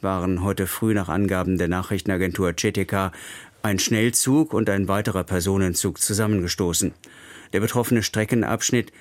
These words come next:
liegt etwa fünfzig Kilometer von der Grenze zu Bayern entfernt.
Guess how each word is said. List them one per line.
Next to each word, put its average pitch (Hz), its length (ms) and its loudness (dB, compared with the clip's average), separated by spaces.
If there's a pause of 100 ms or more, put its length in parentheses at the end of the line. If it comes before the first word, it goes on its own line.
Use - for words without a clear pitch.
(120)
liegt 104 220 0
etwa 101 300 0
fünfzig 113 580 0
Kilometer 98 400 0
von 92 160 0
der 90 80 0
Grenze 92 380 0
zu 90 200 -2
Bayern 95 380 0
entfernt. 82 580 -4